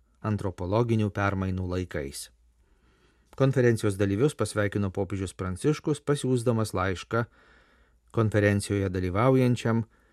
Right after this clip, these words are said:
krikščionių vienybės skatinimo dikasterijos prefektui kardinolui Kurtui Kochui. Popiežius rašo, kad nors konferencijos pavadinime kalbama apie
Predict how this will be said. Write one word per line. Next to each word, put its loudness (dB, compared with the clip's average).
krikščionių 6
vienybės 4
skatinimo 0
dikasterijos 0
prefektui 0
kardinolui 2
Kurtui -2
Kochui. -2
Popiežius 4
rašo, -2
kad 4
nors 4
konferencijos 0
pavadinime 2
kalbama 0
apie -4